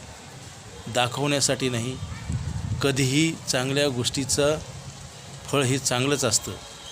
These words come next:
मित्रांनो, आपण जर बचत नाही केली तर आपलं आयुष्य तर आपण बँकेत ठेवू शकत नाही, परत घेऊ शकत नाही.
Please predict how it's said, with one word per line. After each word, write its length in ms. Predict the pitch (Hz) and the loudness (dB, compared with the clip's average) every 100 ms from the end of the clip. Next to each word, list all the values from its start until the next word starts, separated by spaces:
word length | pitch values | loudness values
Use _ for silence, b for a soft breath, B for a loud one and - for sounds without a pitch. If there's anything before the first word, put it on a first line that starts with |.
| - - - - - - - - - - 113 | -12 -10 -10 -12 -12 -10 -10 -10 -10 -8 -4
मित्रांनो, 480 | 113 143 147 156 160 - - - - - - - - | 2 4 4 2 0 -6 -10 -10 -10 -10 -10 -8 -4
आपण 320 | 110 147 151 | -2 2 4
जर 120 | 147 | 4
बचत 400 | 120 120 160 156 | 4 2 2 2
नाही 180 | 143 139 | 2 0
केली 240 | 139 139 | 2 0
तर 160 | 135 139 - | 0 0 -2
आपलं 240 | 107 139 | 0 4
आयुष्य 340 | 127 135 - 143 | 4 4 2 2
तर 40 | |
आपण 240 | 131 127 131 | 0 0 0
बँकेत 320 | 120 120 135 | 0 0 -2
ठेवू 160 | 135 127 | -2 -2
शकत 340 | 127 127 - | -2 -2 -4
नाही, 100 | 131 | -4
परत 240 | - 123 | -2 -2
घेऊ 240 | 117 113 127 | -2 -2 -2
शकत 340 | 131 127 123 | -2 -2 -2
नाही. 160 | 123 | -2